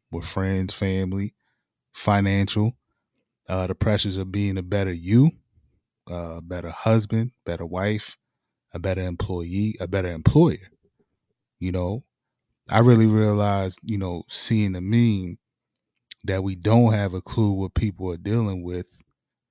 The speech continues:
And, you know, and, and there are a ton of people that keep it all bottled in. And again, like I said, full disclosure, that can be me at times. And, you know, the crazy thing about it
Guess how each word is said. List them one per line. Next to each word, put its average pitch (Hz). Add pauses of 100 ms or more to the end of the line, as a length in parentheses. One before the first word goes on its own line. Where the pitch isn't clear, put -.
(380)
And, 90 (120)
you 127
know, 101 (120)
and, 104
and 101
there 101
are 120
a 113
ton 117
of 113
people 110
that 107
keep 113
it 113
all 113
bottled 113
in. 139 (640)
And 110
again, 113
like 107
I 117
said, 113 (520)
full 117
disclosure, 113 (640)
that 101
can 107
be 110
me 135
at -
times. - (380)
And, 113
you 135
know, 110 (380)
the 95
crazy 156
thing 101
about 90
it 104